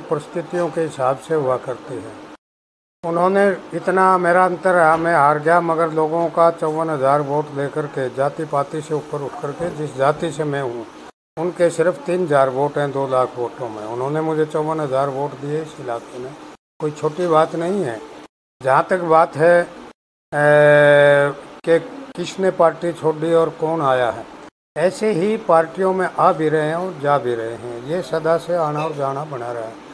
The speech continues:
मैं भी कांग्रेस पार्टी में था, लगातार तीस साल तक रहा। एक बार मेरा टिकट कट गया था दो हज़ार चार पाँच में, तो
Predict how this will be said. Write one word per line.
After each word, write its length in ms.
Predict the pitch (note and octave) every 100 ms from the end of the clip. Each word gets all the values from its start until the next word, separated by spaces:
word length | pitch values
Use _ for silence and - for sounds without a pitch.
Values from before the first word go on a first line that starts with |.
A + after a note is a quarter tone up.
| - -
मैं 140 | C#3 D3+
भी 120 | D#3+
कांग्रेस 340 | D#3+ D#3 E3
पार्टी 340 | D3+ C#3+ C#3+ D#3+
में 160 | D#3+
था, 220 | D3+ D3 E3 - C3+
लगातार 540 | B2+ C#3 C#3+ D3 D3 D3
तीस 220 | C#3+ C#3
साल 180 | D3 C#3+
तक 180 | - D3
रहा। 240 | C#3+ C3 D3+ D3+ - - _ -
एक 180 | D3+ C#3+
बार 200 | D3+ D3
मेरा 220 | D3+ D3+
टिकट 300 | D#3 C#3+ D3+
कट 220 | D#3 D3+
गया 220 | C#3+ D3+
था 180 | D3+ D#3
दो 180 | C#3+ D3
हज़ार 240 | D3+ C#3 C#3
चार 300 | - D3 C#3
पाँच 180 | C#3+ D3 D3
में, 140 | D3+
तो 960 | D#3+ - - F#3+ G3+ G3+ D#3+ D3 C#3+